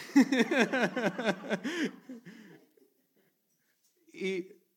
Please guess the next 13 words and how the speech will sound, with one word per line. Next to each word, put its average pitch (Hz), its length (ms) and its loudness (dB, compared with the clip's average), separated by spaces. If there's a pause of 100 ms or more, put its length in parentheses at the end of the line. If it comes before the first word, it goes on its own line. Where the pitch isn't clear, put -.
(360)
pero 180 260 2
realmente 160 580 0
me 135 140 -6
alegra 123 460 -6
que 113 160 -12
no 104 360 -14 (200)
me 104 180 -14
permiti-, 92 640 -20 (160)
me 110 420 -10 (160)
permitió. 98 540 -18 (1500)
Porque 151 460 -4
hubiera 202 500 -4
perdido 135 760 -6